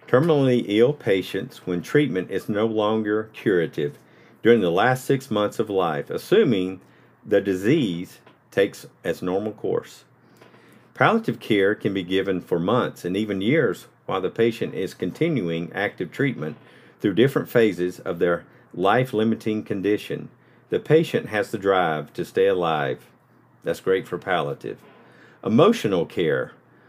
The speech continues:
Hospice care treats the whole patient and the family, offering psychosocial and spiritual counseling. Palliative offers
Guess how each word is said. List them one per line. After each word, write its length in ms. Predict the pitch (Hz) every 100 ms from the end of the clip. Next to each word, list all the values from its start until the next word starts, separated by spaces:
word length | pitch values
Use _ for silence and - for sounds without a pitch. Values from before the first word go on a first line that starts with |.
| _ _
Hospice 440 | - 160 - 147 135
care 280 | 117 113
treats 340 | 110 - 135 -
the 180 | 95 87
whole 260 | 113 131
patient 520 | 131 120 110 - 104 -
and 160 | 101
the 60 | 113
family, 460 | - 90 85 85
offering 480 | - 95 - 90 85 - - - -
psychosocial 880 | - 117 117 147 - 104 98 - 98
and 140 | 98 -
spiritual 460 | - 107 110 120
counseling. 600 | 110 104 76 - 78 73 - _ _ _
Palliative 500 | - 165 196 - 82
offers 560 | 90 90 - 90 87